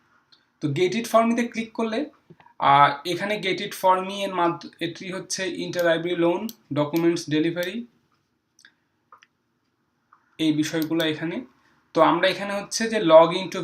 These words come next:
view or submit your request", এটাতে ক্লিক করলাম। তো এখানে আমার ইউটিএস এর আইডি এবং ইউটিএস এর পাসওয়ার্ড দিয়ে আমরা log in করলাম এখানে। তো এই ক্ষেত্রে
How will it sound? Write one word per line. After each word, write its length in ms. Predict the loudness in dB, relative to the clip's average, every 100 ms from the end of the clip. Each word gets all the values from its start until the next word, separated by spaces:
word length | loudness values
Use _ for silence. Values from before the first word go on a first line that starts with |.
| -4
view 180 | -4 -2
or 180 | 0 0 2
submit 340 | 0 0 -8 -8
your 180 | -4 0 0
request", 380 | -2 -6 -8 -10
এটাতে 260 | -8 -8 -8
ক্লিক 220 | -10 -8
করলাম। 400 | -6 -4 -6 -10 _ _ _ _ _ _ _ _ _ -20 -20 -10 -8
তো 120 | 0
এখানে 340 | 0 2 4
আমার 500 | 4 6 4 4 -4 -16 _ _ _ -20 _ _
ইউটিএস 500 | 2 2 0 -4 -2
এর 380 | -4 -4 -8 -14 _ _ _ _ -2
আইডি 500 | 0 0 -2 -6 -8 -10
এবং 320 | -4 0 2 2
ইউটিএস 460 | 0 0 -2 -2
এর 260 | -2 -2 -6 -14 _
পাসওয়ার্ড 560 | -4 -4 -2 -4 -4 -10 -16 -8 -4
দিয়ে 180 | -2 0
আমরা 260 | 0 0
log 180 | -2 -2
in 80 | -4 -4
করলাম 220 | -4 -2
এখানে। 320 | -4 -4 -6 -10 _ _ _ _ _ _ _ _ _ _ _ _ _ _ _ _ _ _ -8
তো 80 |
এই 140 | -6 -4
ক্ষেত্রে 880 | -4 -4 -10 _ -2 2 2 0